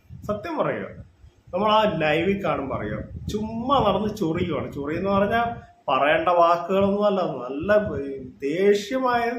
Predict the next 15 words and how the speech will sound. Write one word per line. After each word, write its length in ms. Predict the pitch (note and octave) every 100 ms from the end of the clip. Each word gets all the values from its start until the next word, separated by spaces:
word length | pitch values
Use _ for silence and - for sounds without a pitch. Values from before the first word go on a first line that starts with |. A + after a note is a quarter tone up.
| - G3+
കാര്യങ്ങളാണ് 500 | G3 G#3 G3+ G3+ F#3+
അപ്പാനി 300 | F#3+ F3+ F3+
ഇവിടെ 340 | F3 F3 E3+
പറയുന്നത്. 460 | C#3+ D3 C#3 A2+ - _ _ - - - _ _ E3+
"നീ 100 | F3+
ഗതി 280 | E3+ D#3+ F#3
പിടിക്കുകയല്ല, 540 | F#3 F3+ G3 F#3 G3 F3 - - -
നീ 80 | D#3
പുറത്ത് 420 | D#3+ D3+ - F#3
നിനക്കിട്ട് 260 | F3+ F#3 F3+
വെച്ചിട്ടുണ്ട്, 640 | D#3 - F3 F#3+ F#3+ D#3
നിന്നെ 180 | D#3+ E3+
ഞാൻ 140 | E3
ഇവിടുന്ന് 640 | E3 E3+ F3+ E3 C3+ -
ഓടിക്കും." 640 | C#3 D3 E3+ F#3 F#3 D#3